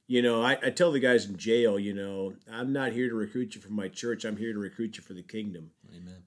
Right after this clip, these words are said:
Speaker 1: And let God show you where he wants you to be. And he has a shepherd for all of us, you know, and people think sometimes, "Oh, it's, man, it's easy to be a pastor. You get this nice pay and,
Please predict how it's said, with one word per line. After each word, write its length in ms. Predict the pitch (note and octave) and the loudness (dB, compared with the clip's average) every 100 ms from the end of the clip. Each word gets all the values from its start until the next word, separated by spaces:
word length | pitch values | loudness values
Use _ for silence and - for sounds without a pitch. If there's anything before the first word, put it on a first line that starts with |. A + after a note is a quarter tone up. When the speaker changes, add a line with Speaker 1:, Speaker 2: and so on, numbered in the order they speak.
| - | -10
Speaker 1:
And 280 | G2+ G2+ G2+ | -6 -4 -2
let 280 | A2+ A#2+ | -2 -2
God 320 | - A2+ B2 A2 | -2 0 0 0
show 200 | - B2+ | -2 -2
you 100 | A#2+ | -2
where 100 | G#2+ | -2
he 140 | B2 | -2
wants 360 | C3 B2 A2 - | 0 -2 -2 -2
you 100 | C3 | -2
to 80 | A2+ | -2
be. 300 | F2 E2+ F2 | -8 -12 -8
And 180 | G#2+ | -8
he 160 | A2 A#2 | -6 -6
has 220 | C3 D#3+ | -2 -2
a 60 | C3+ | 0
shepherd 520 | - - E3+ E3+ G#2+ | -2 0 -2 -2 -6
for 220 | - G#2+ | -4 -4
all 220 | G#2+ A#2 G#2 | -2 -2 -4
of 100 | D#2 | -6
us, 280 | D#2 - A2+ | -14 -14 -8
you 80 | |
know, 200 | A2 A2 A2 | -6 -4 -2
and 120 | G#2 | -2
people 240 | C3+ C3+ | -2 -2
think 220 | A2+ A#2+ A2 | -2 -2 -2
sometimes, 220 | A2+ G#2+ | -4 -4
"Oh, 80 | C3+ | -2
it's, 160 | C3+ - | -2 -4
man, 180 | G2+ C3+ | -4 -4
it's 100 | A2 | -2
easy 180 | C3+ B2 | -4 -2
to 40 | |
be 120 | A#2+ | -2
a 40 | A2 | -2
pastor. 440 | - A2 A#2 - | -2 -2 -2 -6
You 40 | G#2+ | -6
get 160 | A2+ | -6
this 160 | A2 G#2 | -8 -8
nice 260 | G#2 G#2 G#2 | -6 -6 -6
pay 420 | G#2+ G2+ G#2+ G#2+ | -4 -2 -2 -4
and, 240 | F#2+ F2+ | -6 -10